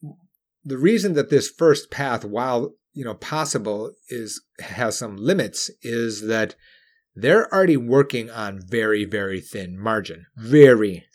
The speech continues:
thin margin. So you can understand that, you know, I have lots of conversations with different of the stakeholders in the Medicare system. And, you know, that includes the carriers.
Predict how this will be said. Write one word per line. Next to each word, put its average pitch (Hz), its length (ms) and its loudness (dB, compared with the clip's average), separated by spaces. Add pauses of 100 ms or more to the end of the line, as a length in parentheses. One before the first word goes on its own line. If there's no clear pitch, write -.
(100)
thin 95 220 -12
margin. 90 420 -14 (600)
So 107 480 -4
you 110 200 -2
can 117 180 -10
understand 107 560 -6
that, 110 120 -2
you 113 80 -12
know, 104 80 -10
I 101 80 -8
have 104 140 -8
lots 110 240 -4
of 107 60 -14
conversations 113 720 -4
with 104 200 -4
different 113 500 -2
of 110 360 -8
the 104 220 -4
stakeholders 113 920 -4
in 117 160 -12
the 107 80 -8
Medicare 107 480 -4
system. 143 520 -4 (720)
And, 113 640 -6
you 143 160 -6
know, 107 100 -4
that 104 160 -2
includes 104 400 -10
the 113 80 -6
carriers. 110 480 2